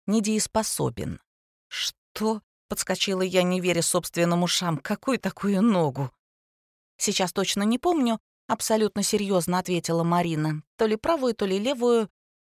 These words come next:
Я затрясла головой, пытаясь переварить информацию. Вообще-то у человека всего две ноги. Лишиться можно либо правой, либо левой, но Василий расчудесно ходил на своих двоих. «Опекунство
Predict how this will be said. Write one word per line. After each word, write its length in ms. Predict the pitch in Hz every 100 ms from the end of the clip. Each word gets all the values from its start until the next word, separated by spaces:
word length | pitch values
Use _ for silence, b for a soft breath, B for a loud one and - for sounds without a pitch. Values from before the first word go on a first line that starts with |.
| _ 185
Я 120 | 185
затрясла 480 | 165 160 175 180 175
головой, 400 | 175 190 202 160
пытаясь 420 | 165 170 160 143
переварить 600 | - 202 196 208 147 -
информацию. 760 | 143 170 180 175 - - 139 123
Вообще-то 540 | 123 - - 156 180
у 40 | 170
человека 520 | 175 165 170 175 170
всего 320 | - 185 185
две 260 | 202 190 123
ноги. 460 | 117 - - 76 _ _ _ _ -
Лишиться 500 | 185 147 202 214 175
можно 320 | 180 190 185
либо 240 | 190 190 196
правой, 420 | - 190 240 254
либо 280 | 269 262 294
левой, 420 | 262 127 127 - _ _ -
но 120 | 214
Василий 560 | 190 175 220 247 254 233 _ -
расчудесно 720 | 220 - 220 175 202 240 233
ходил 340 | 208 180 233
на 100 | 233
своих 380 | - 196 226 220
двоих. 600 | 208 269 285 190 - - _ _ _ _ _ _ _ _ _ _ -
«Опекунство 840 | 277 339 330 220 208 196 - 185